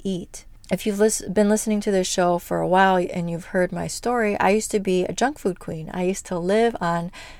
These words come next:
pizza rolls, on sugar or fake sugar as it is.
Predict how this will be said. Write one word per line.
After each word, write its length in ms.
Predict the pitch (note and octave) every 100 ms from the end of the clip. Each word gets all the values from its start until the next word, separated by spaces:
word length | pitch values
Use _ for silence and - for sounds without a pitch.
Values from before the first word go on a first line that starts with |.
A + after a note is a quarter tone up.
| -
pizza 320 | - B3+ -
rolls, 640 | B3 A#3 A3+ A#3 A#3 A3+ - - - - - - -
on 200 | F3 E3
sugar 680 | D#3+ - A3+ A3 G#3 G#3 G#3
or 360 | - F3 - -
fake 320 | - G3+ G3+
sugar 460 | - F#3+ F#3 F#3 F#3
as 240 | F3 F3
it 100 | F3
is. 380 | E3+ E3 F3 -